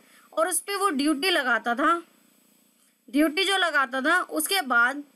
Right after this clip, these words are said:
सपोज यहाँ जो ड्यूटी है चालीस परसेंट ना मानकर हम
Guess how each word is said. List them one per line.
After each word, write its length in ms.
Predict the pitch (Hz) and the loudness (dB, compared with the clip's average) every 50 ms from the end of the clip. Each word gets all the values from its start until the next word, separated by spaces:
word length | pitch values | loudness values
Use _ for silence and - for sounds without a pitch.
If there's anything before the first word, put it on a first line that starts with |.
| _ _ - | _ _ -10
सपोज 400 | - 285 247 277 302 311 285 285 | -8 -4 0 2 2 2 2 0
यहाँ 260 | 277 269 269 277 285 | 0 2 2 2 2
जो 100 | 269 294 | 0 -2
ड्यूटी 340 | 247 262 277 269 240 277 294 | -2 -2 -2 -2 0 0 0
है 120 | 311 320 311 | 2 0 0
चालीस 340 | 302 285 247 254 277 269 | 0 0 0 0 -2 -2
परसेंट 280 | 262 - 277 247 285 285 | -4 -4 -4 -2 -2 0
ना 120 | 277 269 254 | 0 0 0
मानकर 420 | 240 233 226 233 226 277 311 339 320 - - - - - - _ _ _ - | 2 0 0 0 0 0 0 0 0 -4 -16 -20 -20 -20 -20 _ _ _ -4
हम 180 | 285 302 320 | 0 2 2